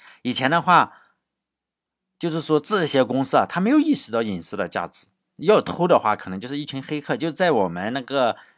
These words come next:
就我上大学的时候，那时候黑客是搞什么？就是好的黑客、呃，咱们就不说了哈，坏的黑客能做什么？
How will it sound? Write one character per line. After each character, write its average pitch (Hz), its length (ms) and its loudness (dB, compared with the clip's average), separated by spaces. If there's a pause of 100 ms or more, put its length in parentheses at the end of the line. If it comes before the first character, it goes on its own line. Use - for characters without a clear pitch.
(140)
就 247 140 0
我 123 240 4
上 196 160 0
大 196 120 2
学 127 120 -2
的 117 100 2
时 107 140 -8
候， 98 260 -4 (240)
那 226 160 4
时 156 140 -2
候 151 100 -2
黑 175 160 -4
客 165 180 -2
是 147 120 -4
搞 113 180 0
什 117 80 -4
么？ 87 140 -6
就 110 100 -8
是 131 160 -8
好 95 240 -2
的 113 80 0
黑 156 160 -4
客、 156 200 0
呃， 90 200 -6
咱 85 140 -10
们 92 100 -12
就 120 80 -8
不 127 80 -12
说 143 160 4
了 143 100 8
哈， 95 140 4
坏 214 240 4
的 147 100 6
黑 113 160 -4
客 110 140 -12
能 104 160 -6
做 120 140 0
什 92 80 -12
么？ 82 120 -10